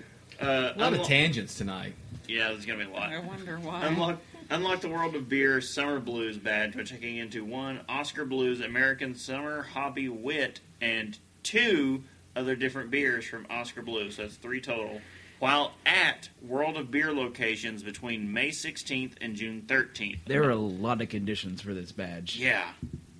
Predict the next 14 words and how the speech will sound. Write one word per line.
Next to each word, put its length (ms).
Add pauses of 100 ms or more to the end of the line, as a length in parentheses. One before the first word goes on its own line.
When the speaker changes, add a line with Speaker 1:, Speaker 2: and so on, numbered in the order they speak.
(600)
Speaker 4:
I, 380 (600)
I 80
have 180
no 380
idea 360
how 160
to 120
achieve 320
this 160
<laughs> 0
badge. 640 (460)
Speaker 1:
Neither 160
do 100
I. 320